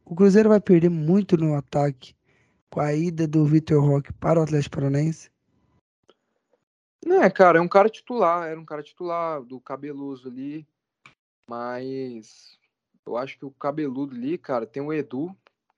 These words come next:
Speaker 2: artilheiro da Série B ano passado, muito bom. Tem o Vagninho,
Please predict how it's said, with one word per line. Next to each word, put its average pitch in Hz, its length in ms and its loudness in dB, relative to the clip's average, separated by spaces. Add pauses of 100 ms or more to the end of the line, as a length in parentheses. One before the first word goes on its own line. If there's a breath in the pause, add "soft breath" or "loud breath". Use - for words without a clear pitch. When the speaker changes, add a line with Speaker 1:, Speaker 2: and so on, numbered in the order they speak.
(220)
Speaker 2:
artilheiro 135 480 -8
da 147 80 -8
Série 143 240 -4
B 131 100 -4
ano 123 100 -10
passado, 123 360 -6
muito 127 220 -14
bom. 127 240 -12 (640 soft breath)
Tem 220 200 2
o 208 60 4
Vagninho, 160 720 -6